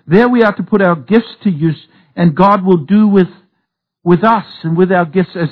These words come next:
he pleases. One plants, another waters, but God gives the increase. And what's important for us to see is that we all need one another in the body,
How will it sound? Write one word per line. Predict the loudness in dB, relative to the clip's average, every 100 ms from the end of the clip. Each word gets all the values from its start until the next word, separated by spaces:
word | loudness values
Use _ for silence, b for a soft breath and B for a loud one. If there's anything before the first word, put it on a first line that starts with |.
| -4
he | 0 0
pleases. | -2 -4 -2 -2 -6 _ _ _ _ _
One | -4 -2
plants, | -2 -4 -4 -4 -10 -12
another | -4 -2 -2
waters, | -4 -6 -6 -8 -12 -14
but | -18 -20 -12
God | -8 -8 -8 -10
gives | -10 -10 -10
the | -10 -6
increase. | -8 -8 -14 -20 _
And | -10 -10 _ _ _ _ -16
what's | -12 -8
important | -8 -6 -8 -6
for | -6
us | -6
to | -12
see | -8 -4 -2
is | -2
that | -6 -8 _ _ _ _ _ -12
we | -4
all | -2 0
need | 2 0 0
one | -2
another | -2 0 0 0
in | -2
the | -4
body, | -2 -2 -2 -8